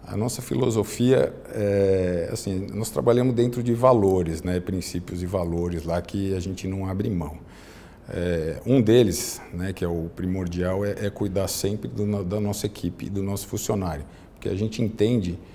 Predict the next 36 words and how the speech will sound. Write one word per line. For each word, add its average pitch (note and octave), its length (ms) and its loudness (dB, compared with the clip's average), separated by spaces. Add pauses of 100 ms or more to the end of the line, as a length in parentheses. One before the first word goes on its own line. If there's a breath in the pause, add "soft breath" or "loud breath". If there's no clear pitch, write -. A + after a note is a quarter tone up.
(420 loud breath)
que, F#2+ 680 0
é, F2 720 -2 (800)
o F#2+ 100 -8
nosso A2+ 360 2
funcionário, G2+ 580 0
o - 20 -2
nosso G#2 200 0
colaborador G2 760 2 (680 loud breath)
é G2 140 4
que A2+ 160 -4
tem A2+ 180 -2
o A#2 60 2
nosso A2+ 260 0
maior A2 260 4
patrimônio. G#2+ 680 0 (840 loud breath)
Que A2+ 100 -2
não G#2+ 220 2
são A#2+ 220 0
os A2 120 0
ônibus, E2 560 -2
são - 200 -8
os F2 80 -4
nossos F2 260 -2
clientes, E2 580 -6 (640 loud breath)
né? D#2 220 -10 (160)
Então, F#2+ 500 -6 (460 loud breath)
além G2+ 480 4
dos G2+ 240 0
ônibus, A#2 520 4
eles G#2 260 -2
estão G2 380 -2
na G2 120 -2
frente F#2+ 480 -2
e G2+ 40 0
eles F#2+ 300 -4
estão, F#2 500 -2